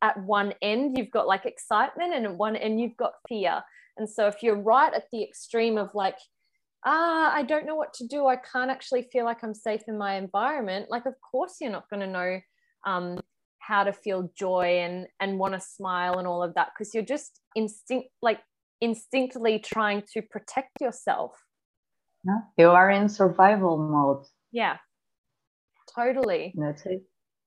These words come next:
Speaker 1: Have, did you have a plan, like, when you were eighteen, like, before all of this happened?
Speaker 2: <coughs>
Speaker 1: When, you know, did you see yourself going somewhere, or was this life mission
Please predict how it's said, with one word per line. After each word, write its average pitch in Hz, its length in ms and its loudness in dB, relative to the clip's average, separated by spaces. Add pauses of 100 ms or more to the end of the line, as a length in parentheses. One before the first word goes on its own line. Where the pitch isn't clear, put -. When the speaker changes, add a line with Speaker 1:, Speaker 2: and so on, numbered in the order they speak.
(440)
Speaker 1:
Have, 330 320 2 (320)
did 302 240 2
you 381 180 8 (100)
have 466 220 4
a - 60 -10 (200)
plan, 233 380 0 (220)
like, 359 280 2
when 330 220 -2
you 330 120 -2
were 330 200 2 (100)
eighteen, 320 480 -4
like, 302 220 -4
before 269 540 8
all 320 160 6
of 269 140 -2
this 330 200 -2
happened? 392 560 0 (500)
Speaker 2:
<coughs> - 220 6
Speaker 1:
When, 277 500 2
you 262 140 -2
know, 254 400 4
did 247 180 -2
you 202 120 2
see 202 260 -4
yourself 269 440 -2 (100)
going 240 340 0
somewhere, 311 580 -2
or 269 120 6
was 240 240 2
this 285 320 -8 (180)
life 226 480 0
mission 226 680 -4